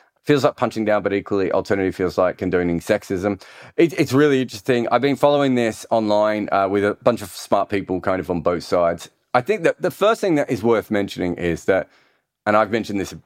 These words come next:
bit on Red Inca before and, and on other podcasts and probably in my writing, Afghanistan got away with not having a women's team for a very long time.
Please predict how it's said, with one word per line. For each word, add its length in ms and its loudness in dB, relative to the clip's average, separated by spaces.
bit 200 0
on 180 -2
Red 160 0
Inca 200 -2
before 460 0
and, 180 -4
and 140 0
on 220 -4
other 160 0
podcasts 520 -2
and 100 -6
probably 240 -4
in 80 -2
my 80 2
writing, 460 0
Afghanistan 600 0
got 280 0
away 260 2
with 120 -2
not 240 0
having 240 -2
a 60 0
women's 260 -2
team 160 -2
for 140 -2
a 60 -4
very 240 2
long 200 -2
time. 460 -2